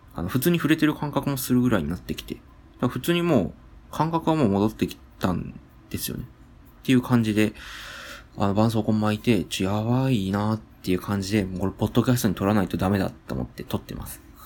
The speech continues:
<laughs> それぐらい。だから明日、あの、もう今、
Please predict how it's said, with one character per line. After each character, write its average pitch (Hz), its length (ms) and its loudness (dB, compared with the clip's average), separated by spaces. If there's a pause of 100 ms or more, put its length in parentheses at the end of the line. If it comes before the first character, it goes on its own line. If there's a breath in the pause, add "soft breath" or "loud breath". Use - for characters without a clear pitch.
(400 loud breath)
<laughs> - 600 -12
そ - 120 -2
れ 98 60 2
ぐ 95 80 2
ら 90 120 4
い。 67 80 -10 (680 loud breath)
だ 101 80 0
か 95 60 2
ら 90 80 0
明 104 80 0
日、 - 180 -2
あ 131 120 2
の、 123 120 2
も 139 160 0
う 120 60 4
今、 117 280 2